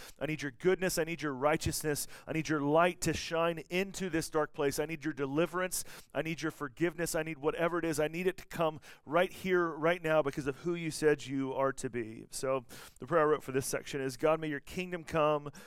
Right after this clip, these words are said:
your will be done on earth as, as it is in heaven. May y-, your reign extend unto the ends of the earth,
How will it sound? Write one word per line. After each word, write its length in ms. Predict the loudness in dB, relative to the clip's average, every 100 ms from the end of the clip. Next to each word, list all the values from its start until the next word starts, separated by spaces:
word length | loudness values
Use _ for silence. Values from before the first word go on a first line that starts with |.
| -16
your 140 | -6 -4
will 220 | 0 0
be 100 | 0
done 340 | 2 4 2
on 160 | 0 -2
earth 380 | 0 2 0 0
as, 200 | -2 0
as 140 | -4 -2
it 100 | -2
is 140 | -2
in 80 | -2
heaven. 400 | -2 -2 -4 -8
May 200 | -6 -6
y-, 80 | -6
your 200 | -4 -2
reign 440 | -2 -2 -2 -4
extend 800 | -8 -8 -6 -2 2 4 4 2 -4 -10 -18 -2
unto 260 | 0 2 2
the 220 | 2 0
ends 320 | 0 0 0
of 80 | -2
the 140 | 0 0
earth, 420 | 0 -4 -10